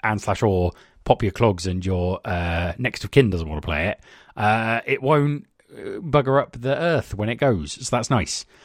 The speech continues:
Uh, and it's a game set in a world that's a bit similar to Horizon. Uh, it's like a post-climate catastrophe world where humanity is kind of living more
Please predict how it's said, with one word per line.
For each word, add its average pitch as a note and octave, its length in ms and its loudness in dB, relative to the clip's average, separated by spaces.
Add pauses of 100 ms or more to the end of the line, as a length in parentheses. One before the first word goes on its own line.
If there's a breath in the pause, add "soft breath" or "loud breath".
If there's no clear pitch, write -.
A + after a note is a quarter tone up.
(220 soft breath)
Uh, G#2+ 220 2
and A2 100 0
it's A#2 140 -4
a B2+ 60 0
game B2 520 0 (360)
set - 440 4
in D#3+ 300 -4
a C#3+ 240 -2
world C3+ 680 0
that's C#3 200 -4
a B2+ 40 -2
bit - 320 -2
similar D#3+ 640 0
to C3+ 400 -2
Horizon. A#2 1400 0 (560 soft breath)
Uh, A#2 420 2
it's A#2+ 200 -4
like B2+ 120 0
a C3+ 60 2
post-climate C3+ 1120 0
catastrophe G#2 1400 0 (260 soft breath)
world G#2 460 2
where G2+ 160 -2
humanity G2+ 640 -2
is F#2 100 -4
kind G2+ 180 -2
of G2 60 0
living F#2+ 380 -2
more F#2+ 460 0